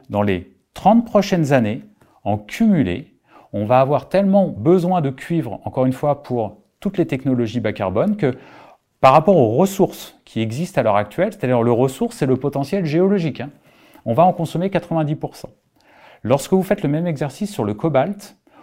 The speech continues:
on va être autour de quatre-vingt-trois pour cent. C'est-à-dire que ces deux matériaux-là, euh, cuivre et cobalt, ça va être les matériaux les plus contraints,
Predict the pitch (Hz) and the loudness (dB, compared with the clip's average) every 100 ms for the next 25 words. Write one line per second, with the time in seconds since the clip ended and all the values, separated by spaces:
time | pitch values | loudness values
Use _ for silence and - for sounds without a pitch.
0 | - 110 113 135 170 175 160 - 185 190 | -12 -6 0 2 2 2 -2 -2 -4 -2
1 | 135 165 175 - 190 190 - 185 165 165 | -2 -2 -4 -2 -2 -2 -2 0 0 -2
2 | - 156 160 151 - - - _ _ _ | -2 -2 -2 -10 -12 -18 -20 _ _ _
3 | _ - - 117 120 135 175 - 123 120 | _ -20 -8 -2 0 0 0 -2 -2 0
4 | 180 202 185 151 131 123 101 123 165 _ | 2 2 2 0 0 0 0 -4 -6 _
5 | _ - 110 101 98 101 - - 185 180 | _ -6 0 0 0 -4 -8 -6 -2 -2
6 | 104 - _ - 101 - 101 120 190 - | -4 -14 _ -12 -8 -2 0 2 0 -6
7 | - 123 127 160 139 120 120 127 113 123 | -4 0 0 0 -2 0 0 -2 -4 -2
8 | 160 120 - - 143 147 _ - 131 127 | 0 -2 -4 -8 -8 -10 _ -4 -4 -2
9 | 113 143 | -6 -10